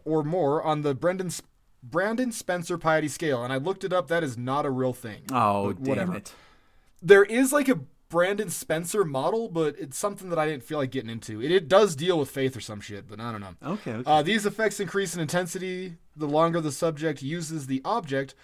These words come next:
Speaker 1: culminating in local reality changes, signified by all bodies of water within a five-meter radius turning into an equivalent liquid that is considered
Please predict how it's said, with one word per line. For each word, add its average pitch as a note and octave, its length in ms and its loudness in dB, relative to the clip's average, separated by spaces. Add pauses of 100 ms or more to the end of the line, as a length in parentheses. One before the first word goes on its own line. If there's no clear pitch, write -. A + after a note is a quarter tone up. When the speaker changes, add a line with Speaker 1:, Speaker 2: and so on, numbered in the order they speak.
(220)
Speaker 1:
culminating F#3+ 600 2
in D3+ 180 -2
local D#3+ 400 0
reality C#3 420 2
changes, B2+ 500 -4
signified E3+ 640 -4
by C#3+ 220 0
all E3 420 -2
bodies E3 460 -4
of C#3+ 100 -8
water D3+ 240 0
within C#3 220 -2
a B2+ 60 -4
five-meter A3+ 540 2
radius G3+ 520 0
turning F3+ 340 -4
into E3+ 680 -4
an D3 100 -6
equivalent G3+ 520 0
liquid G#3 380 -2
that C#3+ 120 -2
is C#3 120 -4
considered C#3+ 560 -2